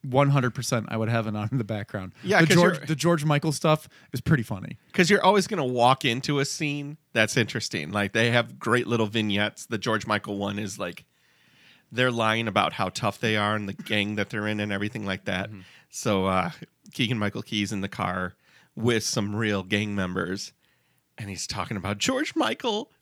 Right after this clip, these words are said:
Speaker 2: being the truest thug. <laughs>
Speaker 3: Oh, wow. Those guys are hilarious.
Speaker 2: I love 'em.
Speaker 1: Oh, yeah, absolutely.
Speaker 2: So, what, so we've talked about this. Like, where do you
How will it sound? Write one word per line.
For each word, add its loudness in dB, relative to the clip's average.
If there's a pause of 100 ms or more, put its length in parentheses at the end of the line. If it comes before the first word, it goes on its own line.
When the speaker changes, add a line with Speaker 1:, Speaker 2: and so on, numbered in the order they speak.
(140)
Speaker 2:
being 4
the 2
truest 4
thug. 4 (160)
<laughs> 0
Speaker 3:
Oh, -8 (160)
wow. -8 (800)
Those -8
guys -4
are -6
hilarious. -12 (240)
Speaker 2:
I -2
love 0
'em. -6
Speaker 1:
Oh, 2
yeah, 0 (100)
absolutely. -6 (580)
Speaker 2:
So, 0 (680)
what, -2 (1700)
so -6
we've 0
talked -2
about -8
this. -10
Like, -2
where 0
do -8
you -8